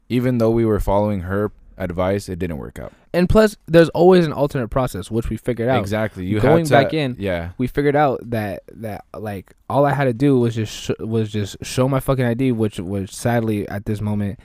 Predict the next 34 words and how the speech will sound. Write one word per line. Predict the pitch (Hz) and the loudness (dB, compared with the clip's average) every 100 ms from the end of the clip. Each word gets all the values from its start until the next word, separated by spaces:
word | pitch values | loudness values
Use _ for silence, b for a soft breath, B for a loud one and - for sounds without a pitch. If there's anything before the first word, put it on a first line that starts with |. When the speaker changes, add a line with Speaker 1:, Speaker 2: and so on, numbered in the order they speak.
| b b - | b b -10
Speaker 2:
since | - 101 | -6 -4
my | 101 | -4
last | 101 98 | -4 -4
Speaker 1:
Is | 92 | -2
Speaker 2:
birthday, | 107 104 | -2 -2
Speaker 1:
expired. | 98 87 82 | -4 -4 -6
Speaker 2:
is | 104 | -8
expired. | 101 - 107 101 98 | -8 -6 -4 -4 -4
Yeah. | 104 101 95 b b b b | -6 -6 -8 b b b b
And | - 110 | -6 -4
they're | 107 | -2
like, | 98 90 | -4 -6
"Oh, | 104 | -8
well, | 101 98 95 | -6 -8 -10
well, | 110 | -10
the, | 110 | -10
well, | 104 107 | -8 -6
the | |
reason | 110 127 127 | -4 -2 -2
why | 113 | 0
you | 110 | 0
haven't | 113 107 | -2 -4
got | 107 | -6
your | 92 | -8
card | - 120 131 | -6 -2 -2
sent | - 107 | -4 -8
is | 107 | -8
'cause | 104 98 | -10 -8
we, | 104 101 | -8 -8
we | 95 | -8
need | 104 95 | -10 -8
verification | 101 101 92 101 - 95 | -10 -10 -10 -10 -8 -10
on | |
blah, | 90 | -8